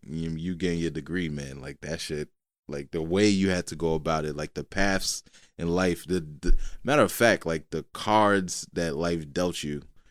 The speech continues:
the way that you finessed it and, you know what I mean, still, you know,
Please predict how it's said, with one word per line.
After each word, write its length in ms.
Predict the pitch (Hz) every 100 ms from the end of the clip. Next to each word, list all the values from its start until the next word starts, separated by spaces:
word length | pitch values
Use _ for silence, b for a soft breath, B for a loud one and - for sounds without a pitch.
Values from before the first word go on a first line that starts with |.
| b b b _ _ _ _ _
the 100 | 85
way 200 | 82 101
that 220 | 98 90
you 80 | 98
finessed 460 | 90 90 95 87 -
it 100 | 80
and, 420 | 78 73 69 71 -
you 120 | 78
know 60 | 80
what 40 |
I 40 | 80
mean, 260 | 78 76
still, 680 | - - 92 87 82 80 76 _ _ _ _ _ _
you 120 | 73 85
know, 220 | 80